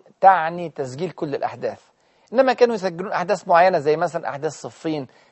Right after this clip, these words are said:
زي أحداث الفتنة، زي أحداث، آه، آه، الردة،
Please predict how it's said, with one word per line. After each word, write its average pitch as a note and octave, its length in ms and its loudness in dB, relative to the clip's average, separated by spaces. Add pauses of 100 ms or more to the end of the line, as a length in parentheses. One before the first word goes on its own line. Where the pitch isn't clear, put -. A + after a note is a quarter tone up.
زي C#3+ 220 0
أحداث C#3 400 0
الفتنة، D3 480 -6 (260)
زي F3 300 2
أحداث، D#3 540 2
آه، B2+ 400 0
آه، B2 400 -2
الردة، D3+ 480 4